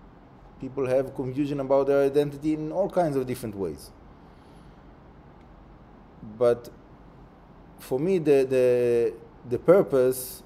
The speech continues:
is not so much about what kind of custom I'm wearing.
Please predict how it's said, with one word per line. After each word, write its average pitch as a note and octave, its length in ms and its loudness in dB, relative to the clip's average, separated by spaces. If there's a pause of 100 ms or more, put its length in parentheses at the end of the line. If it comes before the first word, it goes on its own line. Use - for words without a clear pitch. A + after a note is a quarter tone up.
(140)
is A#2+ 280 -4
not E3 300 0
so C#3+ 220 2
much C3+ 460 -2 (100)
about A2+ 800 4 (960)
what B2+ 420 4
kind B2+ 300 2
of A2+ 180 -4
custom A2 520 -4 (720)
I'm G#2+ 280 -8
wearing. F#2 440 -2